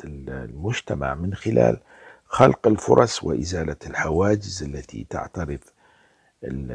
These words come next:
ال-، المساوئ التاريخية والحالية للفئات المهمشة والممثلة تمثيلًا ناقصًا. آه، أكيد أن الميدان العلمي والتكنولوجي بحاجة ماسة إلى تنوع المعرفة،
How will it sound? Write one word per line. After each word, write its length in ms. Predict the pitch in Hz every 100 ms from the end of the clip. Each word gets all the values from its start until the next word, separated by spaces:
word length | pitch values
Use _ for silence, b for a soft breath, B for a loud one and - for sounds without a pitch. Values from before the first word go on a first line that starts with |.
| -
ال-، 240 | 67 - 87
المساوئ 600 | 92 90 - 120 113 104 - 92 95 92
التاريخية 760 | - 113 113 104 - 123 107
والحالية 960 | 65 65 67 - - 87 69 71 71 67
للفئات 760 | 71 69 - 82 71 67 - - b b b b b -
المهمشة 800 | 73 73 78 107 76 71 - 64
والممثلة 1000 | 60 60 55 60 58 78 - 64 64 64 - b b
تمثيلًا 480 | - 73 65 71 69
ناقصًا. 540 | 67 69 - - - - _ _ _ _ _ _ _ _ _ _ _ -
آه، 540 | 58 52 50 - - _ -
أكيد 340 | - 104 82
أن 180 | 76 65
الميدان 600 | 62 62 67 60 101 82
العلمي 360 | 65 73 113 90
والتكنولوجي 720 | 73 - - - 76 90 85
بحاجة 480 | 67 - - 67 71
ماسة 540 | 67 98 113 - - -
إلى 260 | 71 65
تنوع 600 | 64 - 58 65 - -
المعرفة، 640 | - 76 85 110 117 -